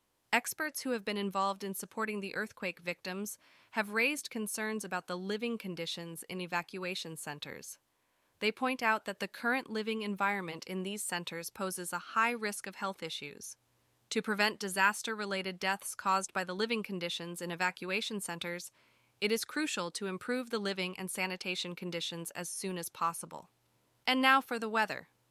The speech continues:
Today in Tokyo, the weather will be partly cloudy, with a maximum temperature of eight degrees C and a minimum temperature of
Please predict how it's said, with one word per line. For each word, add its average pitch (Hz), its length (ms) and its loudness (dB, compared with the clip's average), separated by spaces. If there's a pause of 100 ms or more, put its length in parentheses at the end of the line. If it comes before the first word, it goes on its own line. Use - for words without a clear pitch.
(460)
Today 302 320 8
in 330 120 2
Tokyo, 180 600 0
the 208 80 -4
weather 214 280 2
will 214 100 0
be 196 140 -6
partly 233 400 2
cloudy, 180 480 2
with 180 140 -6
a 185 40 -2
maximum 208 560 2
temperature 196 480 -4
of 175 140 -4
eight 214 160 2
degrees 196 320 -2
C 254 440 0
and 190 140 -4
a 185 60 -2
minimum 202 440 0
temperature 180 480 -6
of - 200 -6